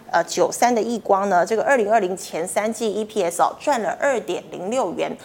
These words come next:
好，赚最多的应该是这个四九六六的普瑞K Y哦。好的，我们来看一下呢，这个二三九三亿光今天的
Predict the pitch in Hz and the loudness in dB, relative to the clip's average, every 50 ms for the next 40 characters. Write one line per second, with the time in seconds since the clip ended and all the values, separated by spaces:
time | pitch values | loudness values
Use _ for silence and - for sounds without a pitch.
0 | - - - - 226 226 - 294 277 - 277 240 208 220 214 208 185 175 185 180 | -20 -6 0 0 0 2 2 0 0 0 -2 0 0 0 0 0 0 0 0 0
1 | 196 180 185 - - 180 160 - 175 170 156 165 - - 240 208 180 156 170 185 | -2 -2 -2 -4 -6 -6 -6 -4 -4 -4 -4 -4 -6 -6 -6 -4 -4 -2 0 0
2 | 175 185 160 156 156 143 - - - 175 160 160 190 220 180 - - - - 190 | 0 0 -2 -2 -4 -6 -8 -8 -6 -6 -4 -2 -2 -2 -2 -2 -4 -10 -8 -8
3 | 175 175 185 175 170 185 185 - - - - - - - - 185 180 196 170 185 | -4 0 0 2 4 4 4 2 2 -2 -14 -18 -12 -4 0 2 4 4 4 2
4 | 185 185 185 180 - - - - - 330 262 220 202 202 202 - - 277 226 202 | 2 0 0 -2 -2 -6 -6 -2 0 0 0 0 -2 -4 -2 0 0 2 2 2
5 | 185 190 185 180 170 - - - - - - 262 240 220 202 180 - - 185 175 | 4 4 4 4 2 0 -10 -16 -8 -2 2 4 4 4 4 2 2 4 4 6
6 | 165 160 156 - - 294 262 - 254 254 254 - 175 147 - 226 214 226 208 - | 6 6 4 4 4 4 4 4 2 2 2 0 -2 0 2 2 2 2 0 -2
7 | 269 233 190 226 214 208 202 - - - 214 202 202 196 - 202 196 202 196 185 | -6 -2 2 2 2 2 0 -6 -6 -4 -4 -4 -4 -6 -6 -6 -6 -4 -2 -4
8 | - | -4